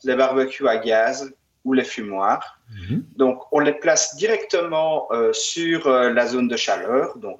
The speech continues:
Speaker 1: ou dans un bac, euh, au-dessus du brûleur à gaz, par exemple. Euh, monsieur et madame tout le monde, euh, à l'heure actuelle, euh, utilisent le, le papier aluminium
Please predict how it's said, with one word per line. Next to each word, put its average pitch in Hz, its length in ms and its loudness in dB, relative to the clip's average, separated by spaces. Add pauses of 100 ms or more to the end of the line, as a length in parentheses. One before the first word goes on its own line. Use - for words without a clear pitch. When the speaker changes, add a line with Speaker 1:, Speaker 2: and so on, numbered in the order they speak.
Speaker 1:
ou 113 120 -6
dans 110 280 0
un 110 140 6
bac, 127 460 2
euh, 107 360 2 (160)
au-dessus 117 340 -6
du 110 120 -6
brûleur 104 500 2
à - 80 2
gaz, 120 420 2
par 160 80 -4
exemple. 156 480 -4
Euh, 135 80 -2
monsieur 143 340 2
et 151 40 0
madame 131 300 2
tout 135 120 -6
le 131 60 0
monde, 139 400 2
euh, 117 320 4
à 117 60 4
l'heure 123 200 2
actuelle, 131 640 2
euh, 107 540 0 (140)
utilisent 135 640 -2
le, 104 380 4
le 101 140 -2
papier 131 300 0
aluminium 135 580 2